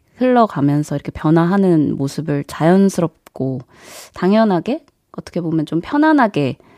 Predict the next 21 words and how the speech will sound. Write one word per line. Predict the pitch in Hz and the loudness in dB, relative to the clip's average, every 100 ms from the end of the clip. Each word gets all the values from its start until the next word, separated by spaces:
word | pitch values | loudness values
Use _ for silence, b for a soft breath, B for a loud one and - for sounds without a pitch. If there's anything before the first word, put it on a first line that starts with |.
| b | b
어, | - - | -12 -12
받아들이는 | - 165 185 - 156 156 156 147 | -6 0 2 2 0 2 2 2
게 | 190 147 - _ - | 2 0 -4 _ -16
좀 | - - 175 _ | -12 -12 -14 _
마음이 | - 151 180 165 151 | 0 4 6 6 4
뭔가, | 147 - - - - B B B B B - | 0 -4 -4 -6 -10 B B B B B -8
음, | - - | -2 0
편하더라고요, | - 294 254 151 127 113 | 4 4 4 2 0 -4
저는. | - 110 190 - _ b b b b b b b b | -4 -4 -6 -8 _ b b b b b b b b
이화진님께 | 170 208 226 220 196 185 175 147 | 2 4 4 4 4 4 2 -4
천연 | - 330 339 330 | 0 4 6 6
화장품 | 240 214 208 - 170 | 4 0 -2 2 2
보내드릴게요. | 165 151 151 139 131 - - - 214 - _ _ _ _ _ _ | 4 4 2 0 -6 -8 -8 -6 -8 -12 _ _ _ _ _ _
한식 | - 285 285 294 | 2 4 4 2
러버님, | 160 160 151 143 226 311 _ b b b b b - | 4 4 6 6 6 4 _ b b b b b -6
한 | 311 302 | 2 6
달간 | 330 302 254 | 6 6 6
유럽 | 180 226 277 202 | 6 6 4 4
여행 | 190 180 175 | 6 6 4
다녀온 | 156 170 170 170 | 4 6 6 4
후부터 | 160 147 - 180 165 | 0 -12 -4 0 0